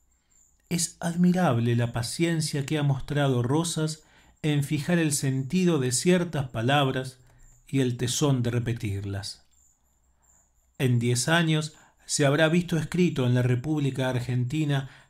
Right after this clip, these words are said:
treinta millones de veces: "¡Viva la Confederación!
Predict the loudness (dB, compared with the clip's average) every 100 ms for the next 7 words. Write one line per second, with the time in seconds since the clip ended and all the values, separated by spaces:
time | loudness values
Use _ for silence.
0 | -2 4 4 4 2 2 2 2 2 2
1 | 0 0 2 2 2 0 0 -2 -16 _
2 | 0 2 4 2 0 0 0 0 -2 -4
3 | -6 -8 -4 2 2 2 -2